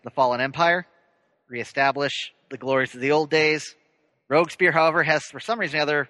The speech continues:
forsaken his vows and gone off doing something. The first mission was trying to track him down and find out what happened to him. So anyway, that's the kind of background that we're getting into.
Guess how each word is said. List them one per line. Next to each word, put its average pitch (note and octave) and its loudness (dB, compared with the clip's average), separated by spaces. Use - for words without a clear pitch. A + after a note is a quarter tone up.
forsaken F3+ -2
his D#3 -4
vows D3+ 2
and C3 -6
gone C3+ 0
off A#2+ 0
doing B2 -10
something. G#2 -16
The - -20
first C#3+ -6
mission C#3 -6
was B2 -4
trying B2 -4
to B2 -8
track B2 -2
him B2 -10
down A#2 0
and A#2+ -8
find G2 -10
out G#2+ -6
what C#3 -10
happened D#3 -4
to E2+ -14
him. B1+ -20
So A#3 2
anyway, B3+ 2
that's A#3+ 0
the B3+ -4
kind A#3 2
of F#3 -4
background F#3+ 0
that E3 0
we're D3+ -2
getting C#3+ -4
into. A#2 -10